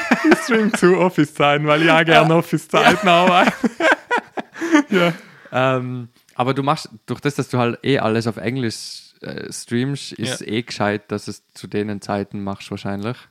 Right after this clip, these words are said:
Speaker 1: Ja, ist feiner, ja, stimmt.
Speaker 2: Äh, weil halt die Hörerschaft wahrscheinlich eine andere ist,
Speaker 1: Ja.
Speaker 2: schätze ich mal, oder?
Speaker 1: Mhm.
Speaker 2: Ähm, das heißt, ich hab nicht immer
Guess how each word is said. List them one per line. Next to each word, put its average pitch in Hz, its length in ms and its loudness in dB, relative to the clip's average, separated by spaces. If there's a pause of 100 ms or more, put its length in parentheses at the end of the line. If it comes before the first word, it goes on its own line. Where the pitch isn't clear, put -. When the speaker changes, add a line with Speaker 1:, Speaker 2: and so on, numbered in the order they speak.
(360)
Speaker 1:
Ja, 139 260 -4
ist 135 120 -8
feiner, 117 400 -10
ja, 120 280 -12
stimmt. 127 280 -14
Speaker 2:
Äh, - 80 -20 (320)
weil 110 580 -6 (140)
halt 107 260 -12
die 107 200 -14
Hörerschaft 113 640 -6
wahrscheinlich 101 440 -10
eine 92 100 -8
andere 104 360 -8
ist, - 360 -14
Speaker 1:
Ja. 131 140 -8 (220)
Speaker 2:
schätze - 380 -10
ich 107 60 -10
mal, 113 260 -8
oder? 104 300 -8
Speaker 1:
Mhm. 139 300 -8 (680)
Speaker 2:
Ähm, 104 500 -4 (800)
das 107 180 -8
heißt, 127 180 -2
ich 117 80 -6
hab 131 240 -6
nicht 123 200 -6
immer 123 440 -6